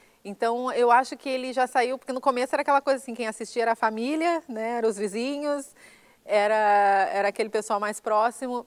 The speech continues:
e daqui a pouco isso sai do teu controle, né? A gente vê realmente gente que, que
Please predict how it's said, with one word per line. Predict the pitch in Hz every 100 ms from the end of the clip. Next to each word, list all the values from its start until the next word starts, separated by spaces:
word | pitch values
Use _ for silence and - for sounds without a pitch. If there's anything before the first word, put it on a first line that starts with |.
| _
e | 240
daqui | 247 254
a | 269
pouco | 277
isso | 302 330
sai | - 285 330
do | 320
teu | 208
controle, | 196 180 151 131 151 _ _ _ _
né? | 165 147 151
A | 165
gente | 170 190 - 190
vê | 180 185 214
realmente | 233 226 226 226 240
gente | 226 247 -
que, | - 277 269 269 262 254 240 240
que | 247 233